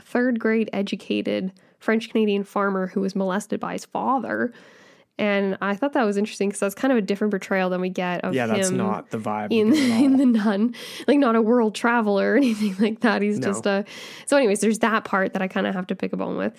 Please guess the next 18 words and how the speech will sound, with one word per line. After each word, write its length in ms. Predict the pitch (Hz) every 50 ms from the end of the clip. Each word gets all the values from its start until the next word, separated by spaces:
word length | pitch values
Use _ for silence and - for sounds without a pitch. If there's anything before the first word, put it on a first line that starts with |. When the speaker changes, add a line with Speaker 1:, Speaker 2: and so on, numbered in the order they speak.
| - - - - - -
Speaker 1:
But 160 | - 220 202
then 120 | 233 240 262
there's 180 | 277 277 233
also 500 | - - 190 208 254 247 - 320 320 311
this 220 | 247 226 220 214 214
idea, 680 | 214 202 190 220 214 214 202 196 185 185 185 185 196 190 - _ - _ _ _ _ _ _ _ _ _ _ _ _ _
I 140 | - 214 214
don't 200 | 247 285 349 392 381
really 240 | 392 403 392 381
understand 640 | 370 339 311 277 - - - 226 233 214 202 185 180
the 140 | 202 208 196
leap 440 | 185 190 208 220 226 226 226 - - - - _ _
between 840 | - 226 214 - - 226 214 208 202 196 196 196 196 196 196 208 196 - _ - - - - - - _ _ _ _ _ _ _ _ _ _ _ _ _ -
the 180 | 185 185 202
French 320 | 190 - 220 247 285 277 -
Canadian 420 | - 240 240 233 226 226 220 208
farmer 420 | 208 - 226 226 233 233 226 214
story 800 | 202 - - - 208 196 190 185 180 180 185 185 185 190 202 208